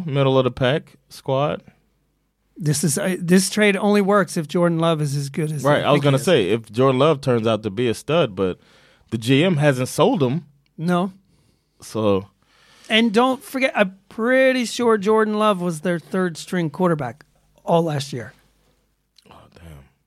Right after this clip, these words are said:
Speaker 2: Like,
Speaker 1: Wh-
Speaker 2: he wasn't even the backup. So it's not like this kid is really, it's not like they think he's ready. Maybe he is ready. Maybe he get-, maybe he gets a shot and he lights it up. I don't know, but
Speaker 1: Uh, during the draft, they said he was, uh,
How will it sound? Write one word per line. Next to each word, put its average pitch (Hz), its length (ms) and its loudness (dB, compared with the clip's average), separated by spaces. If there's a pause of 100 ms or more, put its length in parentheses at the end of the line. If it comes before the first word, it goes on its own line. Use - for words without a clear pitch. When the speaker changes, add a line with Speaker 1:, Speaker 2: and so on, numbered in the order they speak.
(1120)
Speaker 2:
Like, 165 120 -6
Speaker 1:
Wh- 208 40 -2
Speaker 2:
he 220 80 2
wasn't 208 300 0
even 185 320 -2
the 156 60 -6
backup. 151 440 -4 (2250)
So - 160 -10
it's 170 220 -2
not 254 180 4
like 208 180 4
this 185 140 0
kid 196 240 2
is 156 180 0
really, 147 680 -2 (520)
it's - 200 -6
not 262 160 2
like 214 140 2
they 202 120 2
think 240 340 0
he's 180 220 -2
ready. 185 240 0
Maybe 202 240 0
he 269 120 0
is 294 140 -2
ready. 165 200 -2
Maybe 214 340 -2
he 226 60 -2
get-, 220 320 -8
maybe 208 240 -4
he 247 60 -4
gets 240 200 -6
a 226 80 -4
shot 226 320 2
and 208 80 -4
he 220 80 0
lights 220 300 2
it 220 60 2
up. 185 180 2
I 160 80 2
don't 196 160 2
know, 165 180 -2
but 143 240 -6
Speaker 1:
Uh, 82 60 -8
during 151 320 0
the 156 80 2
draft, 151 340 2
they 113 100 2
said 104 240 0
he 104 120 0
was, 90 280 -4
uh, 73 500 -4